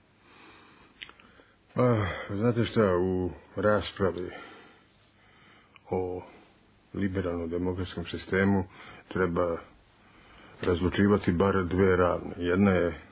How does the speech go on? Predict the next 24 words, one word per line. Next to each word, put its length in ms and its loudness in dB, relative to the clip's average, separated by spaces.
da 160 -6
tako 280 -4
kažem, 340 -2
konceptualna 880 -2
ravan, 540 2
a 140 -2
drugo 300 2
je 180 4
analiza 760 2
onoga 340 0
što 180 -2
se 160 -2
zbiva 560 2
na 140 2
nivou 380 4
fakticiteta 840 -2
u 140 -4
takvim 440 -4
sistemima. 720 -2
S 20 -4
druge 240 6
strane, 500 2
isto 260 2
tako 480 0